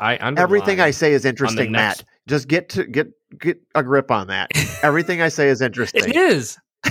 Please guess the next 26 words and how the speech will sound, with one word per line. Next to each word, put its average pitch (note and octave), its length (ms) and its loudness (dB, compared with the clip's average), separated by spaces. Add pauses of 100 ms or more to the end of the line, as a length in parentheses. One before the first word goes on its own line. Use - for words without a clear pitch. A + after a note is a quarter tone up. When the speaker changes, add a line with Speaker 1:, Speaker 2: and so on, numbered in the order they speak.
(440)
Speaker 1:
It G#3 120 -2
is. B3 220 -4
I'm F#3 140 -8
sorry. A3+ 320 -4
That's C#3+ 200 -2
why F3+ 140 0
I F3 40 0
like E3+ 160 -2
talking F3 320 -6
to G#2+ 100 -8
you. G2+ 80 -6 (580)
Well, G3 220 4
no, F#3+ 160 2
it's C#3 120 -2
interesting F#3+ 540 -4
that C#3 320 0
you D3 140 -8
bring C#3+ 180 -2
it C3+ 80 -2
up, C3+ 180 0
how B2 140 0
often B2 480 -2
we A2 340 -8
have A#2 200 -2
these A2+ 200 -6
same G#2+ 380 -8